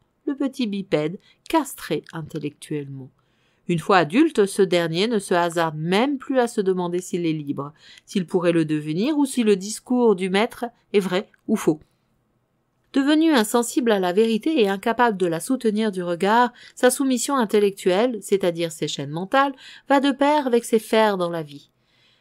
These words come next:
Pour que l'esclave se libère, il doit avant toute chose avoir les ressources intellectuelles pour se demander s'il ne serait pas esclave et pour rechercher sincèrement la réponse. En effet, avec ces mots, Platon évoquait déjà cet acte de souveraineté intellectuelle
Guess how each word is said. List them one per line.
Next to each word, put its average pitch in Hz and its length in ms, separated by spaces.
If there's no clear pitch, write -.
Pour 262 100
que 285 100
l'esclave 254 580
se - 140
libère, 202 580
il 220 120
doit 220 200
avant 233 200
toute 269 220
chose 285 400
avoir 240 340
les 226 140
ressources 226 520
intellectuelles 226 760
pour 254 120
se 277 120
demander 254 420
s'il 285 180
ne 240 120
serait 262 260
pas 254 140
esclave 247 520
et 294 60
pour 285 180
rechercher 262 400
sincèrement 214 540
la 175 100
réponse. 156 560
En 185 160
effet, 214 320
avec 180 220
ces 175 200
mots, 196 280
Platon 233 520
évoquait 208 460
déjà 214 360
cet 220 300
acte 226 280
de 185 180
souveraineté 196 720
intellectuelle 190 880